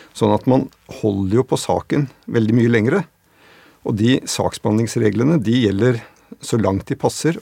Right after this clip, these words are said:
også for lagmannsretten. Og jeg legger jo merke til at, eh, enkelte av kollegaene mine stusser litt når vi, eh, lager et forslag til løsning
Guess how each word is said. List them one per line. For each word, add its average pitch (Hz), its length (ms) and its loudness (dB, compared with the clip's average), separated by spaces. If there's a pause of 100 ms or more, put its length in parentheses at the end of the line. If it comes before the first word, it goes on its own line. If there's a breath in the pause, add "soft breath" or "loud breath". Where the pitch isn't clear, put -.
også 113 240 -6
for 123 80 0
lagmannsretten. 110 540 0 (600 loud breath)
Og - 80 0
jeg 120 80 4
legger 117 180 2
jo 131 80 4
merke 120 180 0
til 110 140 0
at, - 180 -4
eh, 127 400 0
enkelte 113 220 0
av 123 80 -2
kollegaene 110 400 2
mine 131 180 2
stusser - 460 -4
litt 110 220 -4
når 120 120 2
vi, 110 220 4
eh, 113 640 4
lager 104 240 2
et 117 80 -4
forslag - 420 -4
til 123 140 0
løsning 117 440 2